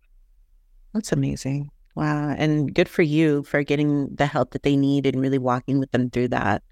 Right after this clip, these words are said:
That's gotta be so tough. Oh my gosh. No, did you experience abuse in your past, like, during your upbringing or anything like that? Were you ever exposed to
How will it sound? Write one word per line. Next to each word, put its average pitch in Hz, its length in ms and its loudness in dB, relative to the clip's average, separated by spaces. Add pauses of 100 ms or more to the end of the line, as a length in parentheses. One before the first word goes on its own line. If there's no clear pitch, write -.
(640)
That's - 180 -4
gotta - 240 -6
be - 100 0
so 170 360 -2
tough. 147 520 -8
Oh 151 40 -8
my 147 120 -8
gosh. 143 400 -10
No, 175 220 0 (400)
did 175 200 0
you 196 140 4
experience 247 680 2
abuse 180 360 -2
in 160 120 -4
your 165 200 2
past, 185 520 0
like, 156 180 -4
during 147 260 -2
your 143 160 -4
upbringing 175 600 0
or 165 60 0
anything 160 320 -4
like 156 200 -4
that? 160 240 0
Were 151 80 0
you 156 120 2
ever 147 220 0
exposed 156 760 -2
to 156 360 0